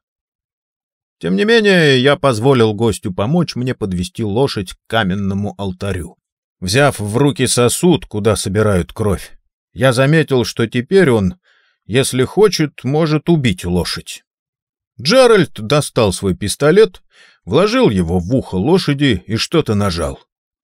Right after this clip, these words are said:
Раздался грохот. Лошадь вздрогнула и упала, а в голове у нее оказалась дыра. Мозг был испорчен. Вот какое грубое оружие.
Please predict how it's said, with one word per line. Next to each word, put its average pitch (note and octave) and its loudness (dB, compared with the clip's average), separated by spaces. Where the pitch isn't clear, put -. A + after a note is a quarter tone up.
Раздался A2+ -2
грохот. G2 -8
Лошадь G2+ -2
вздрогнула F#2 0
и A#2 -4
упала, G#2+ -4
а F#2+ -6
в F2+ -6
голове B2 2
у F#2 0
нее D#2 -6
оказалась A#2+ -4
дыра. A2+ -2
Мозг A#2+ 0
был G#2+ -4
испорчен. - -10
Вот G3 -2
какое F2+ -8
грубое F#2 -2
оружие. E2 -10